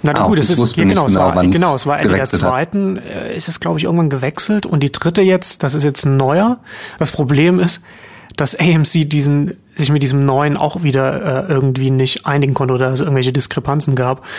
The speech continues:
Speaker 1: und der jetzt nach der dritten jetzt schon wieder geht und A M C schon wieder einen neuen für die vierte sucht.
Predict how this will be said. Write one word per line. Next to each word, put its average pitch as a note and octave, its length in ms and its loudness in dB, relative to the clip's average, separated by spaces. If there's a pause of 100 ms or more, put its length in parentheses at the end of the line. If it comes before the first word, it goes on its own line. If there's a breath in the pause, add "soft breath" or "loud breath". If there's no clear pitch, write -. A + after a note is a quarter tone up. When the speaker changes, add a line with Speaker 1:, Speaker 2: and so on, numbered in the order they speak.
(220 loud breath)
Speaker 1:
und C#3 280 0
der C#3+ 160 2
jetzt D3 280 0 (320 loud breath)
nach D3 180 0
der D3 140 -2
dritten - 280 0
jetzt D3 180 2
schon C#3+ 100 2
wieder C#3 180 0
geht D3 300 0
und D3 140 0
A - 40 -2
M C3+ 180 2
C C#3 120 2
schon C3+ 140 2
wieder C3+ 120 2
einen B2+ 120 2
neuen C3 240 2
für C#3 120 -2
die C3+ 100 0
vierte C#3 280 0
sucht. - 440 -2